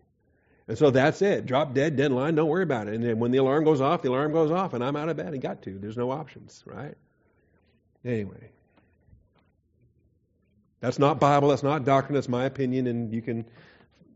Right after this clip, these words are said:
ignore it as all you wish. Poverty and need.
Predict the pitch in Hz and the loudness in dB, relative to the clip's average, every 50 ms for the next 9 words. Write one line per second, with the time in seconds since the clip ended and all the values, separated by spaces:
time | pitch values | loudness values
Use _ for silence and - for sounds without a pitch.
0 | _ _ _ _ _ - - - - - 127 120 120 120 117 120 120 113 - - | _ _ _ _ _ -20 -20 -20 -16 -10 -6 -2 0 2 2 2 0 -2 -4 -8
1 | - - 113 110 107 107 - - 113 110 110 107 104 107 98 - - - - - | -16 -14 -12 -10 -10 -10 -12 -10 -10 -8 -6 -4 -4 -6 -6 -8 -10 -14 -18 -20
2 | - _ _ _ _ _ _ _ _ _ _ _ _ _ _ _ _ _ _ - | -20 _ _ _ _ _ _ _ _ _ _ _ _ _ _ _ _ _ _ -20
3 | _ _ _ - _ _ - 143 156 175 175 196 190 196 196 185 175 160 156 156 | _ _ _ -20 _ _ 2 4 6 8 8 8 8 8 8 8 8 8 6 4
4 | 147 135 123 120 117 101 98 | 4 4 4 2 0 -2 -6